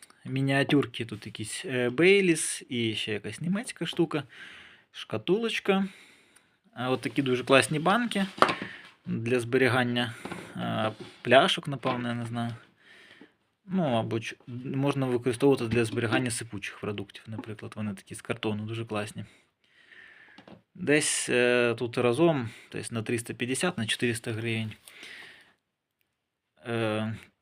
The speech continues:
Тютюн Альфа Хер запакований, м, всього п'ятдесят гривень, і катафоти сорок гривень. Ну, такі, коли предмети купують, чесно кажучи,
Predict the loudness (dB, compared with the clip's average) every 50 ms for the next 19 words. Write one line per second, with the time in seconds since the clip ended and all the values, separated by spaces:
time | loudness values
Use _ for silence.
0 | _ _ _ -4 -4 -2 -2 0 0 2 2 2 0 -2 -4 -8 -14 -20 -20 -20
1 | _ 0 2 4 4 4 2 0 0 0 0 0 0 -2 -2 -2 -2 -6 -16 -20
2 | -20 _ _ _ _ _ _ _ _ _ _ _ -12 -8 -4 -4 -2 0 0 0
3 | 2 2 2 2 2 2 0 0 -2 -4 -6 -10 -18 _ _ _ _ _ _ _
4 | -20 -20 -20 -20 -20 -20 _ _ _ _ _ _ -14 -8 -6 -4 -4 -4 -4 -4
5 | -2 0 0 0 2 0 0 0 0 -2 -2 0 0 2 4 4 4 4 2 2
6 | 0 -2 -4 -8 _ -18 -16 -16 -16 -18 -20 -20 -20 -18 -12 -4 -2 -2 0 2
7 | 2 4 4 4 2 4 4 4 4 4 2 -2 -4 -2 -4 -4 -4 -4 -4 -6
8 | -6 -6 -6 -4 -4 -4 -4 -4 -6 -6 -4 -4 -4 -4 -4 _ _ -20 -14 -2
9 | 4 6 6 6 8 6 4 4 4 2 2 2 0 -4 -4 -4 -4 -2 -2 0
10 | -2 -2 -4 -8 _ -20 -20 -20 -20 -20 -18 -16 -12 -10 -4 0 2 4 4 4
11 | 2 -2 -2